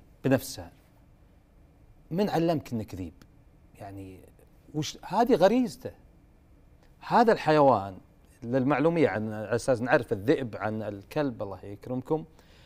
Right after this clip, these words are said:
الكلب فيه وفاء ثمانين بالمية أوفى من الذيب.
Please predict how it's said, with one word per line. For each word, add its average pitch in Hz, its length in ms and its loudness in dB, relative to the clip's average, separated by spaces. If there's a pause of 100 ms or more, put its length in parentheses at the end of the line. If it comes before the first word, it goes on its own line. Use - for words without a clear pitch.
(320)
الكلب 143 560 0
فيه 185 200 -2
وفاء 143 380 2
ثمانين 160 400 0
بالمية 160 320 2
أوفى 151 360 2
من 139 160 2
الذيب. 113 300 -4